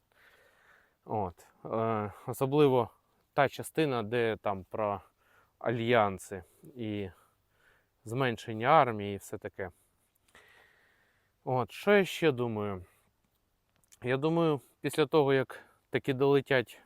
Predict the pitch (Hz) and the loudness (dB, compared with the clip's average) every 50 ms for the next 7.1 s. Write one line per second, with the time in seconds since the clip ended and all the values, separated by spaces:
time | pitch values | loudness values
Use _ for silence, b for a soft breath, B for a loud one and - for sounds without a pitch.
0 | _ _ _ _ _ _ _ _ _ _ - 135 117 - - 139 - - 143 143 | _ _ _ _ _ _ _ _ _ _ -4 -4 -2 -2 -2 -4 -2 2 4 4
1 | 139 127 - - 123 - - 131 131 127 - - 135 127 127 123 120 - B B | 4 4 2 -4 -10 -8 -6 -6 -6 -6 -6 -4 -2 0 0 0 0 -2 B B
2 | B B B B B B B B B B B - - 139 139 - 139 139 135 - | B B B B B B B B B B B 0 2 4 4 4 4 2 2 2
3 | - 120 - - - - 120 117 131 139 143 147 135 120 123 - - 127 117 123 | -2 -8 -10 -10 -8 -8 -4 -2 0 0 0 0 -2 -2 -4 -4 -4 -4 -4 -6
4 | - - 139 143 143 131 110 123 123 117 - - 127 123 - - _ _ _ _ | -6 -6 -4 -2 -2 -2 -2 -4 -4 -6 -4 -6 -8 -8 -8 -12 _ _ _ _
5 | b b b b b b b b b b b b b b b _ _ - 131 123 | b b b b b b b b b b b b b b b _ _ -4 -2 -2
6 | 123 123 123 120 120 120 131 - - 143 139 135 131 127 120 135 131 127 123 123 | 0 0 0 0 0 0 -2 0 0 0 0 0 0 0 2 4 4 4 4 2
7 | 120 117 | 0 -2